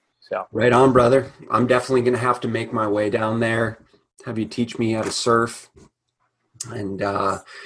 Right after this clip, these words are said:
Speaker 1: Yeah, sounds like a plan. I'll, I'll hold you to that one.
Speaker 2: All right, I'll talk to the wife. Maybe I'll bring the whole
Speaker 1: Yes.
Speaker 2: crew down. And, uh, we
Speaker 1: Yeah, absolutely.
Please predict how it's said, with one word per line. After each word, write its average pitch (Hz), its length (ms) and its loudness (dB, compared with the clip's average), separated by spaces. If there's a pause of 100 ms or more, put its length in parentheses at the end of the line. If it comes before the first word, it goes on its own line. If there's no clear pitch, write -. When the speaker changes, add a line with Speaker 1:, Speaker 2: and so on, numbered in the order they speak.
Speaker 1:
Yeah, 113 320 0
sounds 123 260 -2
like 120 100 0
a 110 40 -4
plan. 139 300 -2
I'll, 110 180 0
I'll 120 120 2
hold 151 300 0
you 147 60 -2
to 160 200 -2
that 143 200 2
one. 107 220 0 (280)
Speaker 2:
All 123 140 2
right, 139 260 6
I'll 113 120 4
talk 143 260 0
to 156 80 -6
the 127 80 2
wife. 120 400 2
Maybe 131 220 4
I'll 143 100 6
bring 135 200 2
the 120 60 0
whole 127 160 2
Speaker 1:
Yes. 123 120 2
Speaker 2:
crew 117 220 -4
down. 95 320 -4 (580)
And, 101 240 -8
uh, 98 140 -4
we 131 80 4
Speaker 1:
Yeah, 185 240 4 (420)
absolutely. 156 640 2